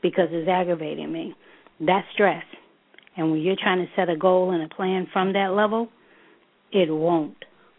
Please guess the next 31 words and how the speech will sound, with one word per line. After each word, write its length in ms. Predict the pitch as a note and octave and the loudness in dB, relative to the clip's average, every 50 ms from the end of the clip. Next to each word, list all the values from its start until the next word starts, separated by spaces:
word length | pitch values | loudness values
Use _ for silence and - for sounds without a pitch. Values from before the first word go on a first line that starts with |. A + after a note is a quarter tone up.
| _ _ _ - | _ _ _ 2
go 380 | F3+ E3+ E3+ D#3+ D3+ D3 D3+ - _ _ - - - _ - | 4 4 6 4 2 0 -4 -10 _ _ -20 -20 -20 _ -2
all 440 | A3 F#3+ F3 D#3+ D3+ C#3+ C#3 C#3+ - - - _ _ _ - | 2 2 4 4 2 0 -6 -10 -14 -18 -20 _ _ _ -2
the 200 | D3 E3 D#3+ D3+ | 2 2 2 2
way. 360 | C#3 D3+ D#3 - - - - - - _ _ _ _ _ _ _ _ _ _ _ _ _ _ _ _ _ _ _ _ _ _ _ _ _ _ _ _ _ _ _ _ _ _ _ _ _ _ _ _ _ _ | 0 -4 -6 -8 -12 -16 -20 -20 -20 _ _ _ _ _ _ _ _ _ _ _ _ _ _ _ _ _ _ _ _ _ _ _ _ _ _ _ _ _ _ _ _ _ _ _ _ _ _ _ _ _ _
You 100 | - E3 | -6 -6
have 400 | D#3 - - - F#3+ F3 E3+ E3 D#3 _ - - | -6 -6 -4 -4 -2 -2 -2 -4 -8 _ -8 -6
to 80 | F3 | -6
release 580 | D#3+ D#3+ E3 E3 E3 E3 D#3 D#3+ D#3 D3+ D3+ - - - | -4 -2 -2 -2 0 0 0 0 0 0 -2 -4 -8 -10
it. 200 | D3 B2+ - - | -10 -10 -10 -14
You 600 | - - - - - - - _ _ _ - - - - | -20 -20 -20 -20 -20 -20 -20 _ _ _ -16 -10 -6 -4
have 200 | F#3 E3 E3 - | -2 -2 -4 -6
to 80 | - C3+ | -8 -8
open 360 | B2+ D3 E3+ E3+ - G#3+ G#3+ | -6 -6 -6 -4 -2 -2 0
your 100 | A3 A3 | 0 0
mind 520 | G#3+ G#3 G3 G3 G3 G3 F#3+ F#3+ F#3+ F#3+ - - - _ _ _ _ _ _ _ _ _ - _ _ _ _ _ _ _ _ _ _ _ - - | 0 0 0 0 0 -2 -2 -4 -6 -8 -12 -16 -20 _ _ _ _ _ _ _ _ _ -20 _ _ _ _ _ _ _ _ _ _ _ -6 -4
to, 260 | F3 D3+ D3 C#3+ C3 - - | -2 -2 -2 -4 -6 -10 -8
"These 240 | E3+ E3+ F3+ F3 - | -4 -4 -4 -2 0
are 160 | G#3 G3 F#3+ F#3 | 0 2 2 0
the 120 | F#3 F3+ | 0 -4
different 340 | E3 F#3+ F3+ - F#3 E3+ - | -6 -6 -6 -8 -10 -8 -4
things 240 | F#3+ F#3 F3 E3 - | -2 -2 -2 -2 -4
that 80 | E3+ D#3 | -6 -8
I 180 | D#3 E3 E3+ | -6 -2 -2
know 460 | E3+ E3+ E3 E3 D#3+ D#3 D#3+ D#3 - - - | 0 0 0 -2 -2 -4 -6 -6 -8 -10 -8
I 100 | F3+ F3+ | -6 -6
have 300 | - - F#3+ E3+ C#3 - - - | -4 -2 -2 -4 -4 -6 -10 -14
to 60 | E3 | -10
do 320 | D3 E3 D#3+ D#3 D3+ D#3 D#3 - - | -6 -4 -4 -4 -6 -8 -10 -8 -6
to 80 | D#3+ C3+ | -6 -6
make 520 | C#3 C#3+ D#3+ D#3+ E3+ F3 E3 - - - | -4 -4 -4 -4 -4 -6 -8 -12 -8 -4
me 200 | F3 F3+ F3 | -4 -2 -4